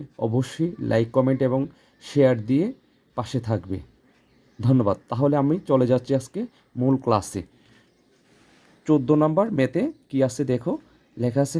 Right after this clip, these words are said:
cos sixty degree into cos thirty degree plus sin sixty degree into sin thirty degree equal to cos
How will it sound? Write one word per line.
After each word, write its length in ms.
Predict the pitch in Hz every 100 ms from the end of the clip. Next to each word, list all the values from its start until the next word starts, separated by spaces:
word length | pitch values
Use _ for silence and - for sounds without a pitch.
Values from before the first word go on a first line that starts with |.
| 160
cos 200 | 127 135 - - - _ _ _ _ _ -
sixty 260 | 139 - 135
degree 280 | 147 139 226 - 123
into 220 | 113 135 247 - _ _ _ -
cos 180 | 127 143 -
thirty 260 | 135 123 127
degree 240 | 131 131 233 -
plus 240 | 123 160 - - _ _ _ -
sin 240 | 131 131 170 - _ _ -
sixty 260 | 156 143 147 147
degree 220 | 151 190 127
into 160 | 127 147 -
sin 160 | 139 151
thirty 240 | 123 123 135 143
degree 220 | 156 - 120
equal 240 | 123 139 143
to 60 | 277 - _ _ _ _ _ _ 127
cos 200 | 160